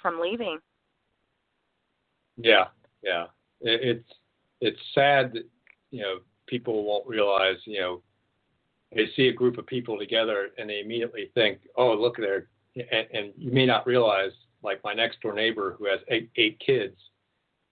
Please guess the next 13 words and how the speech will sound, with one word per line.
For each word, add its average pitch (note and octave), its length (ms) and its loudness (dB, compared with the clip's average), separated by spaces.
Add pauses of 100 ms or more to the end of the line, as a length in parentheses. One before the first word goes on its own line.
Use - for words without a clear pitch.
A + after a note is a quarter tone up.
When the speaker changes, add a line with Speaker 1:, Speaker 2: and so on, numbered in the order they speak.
(180)
Speaker 2:
when G#2+ 120 -6
he's C#3 180 0
out C3 220 0
with A#2+ 100 -6
his, G2+ 140 -8 (280)
his G2 160 -16 (160)
kids, C#3+ 320 0 (420)
it C3+ 180 -2
looks E3+ 280 0
like B2+ 260 -4 (380)
they're B2 320 -4 (120)
breaking C3+ 400 -2
every C3 300 -2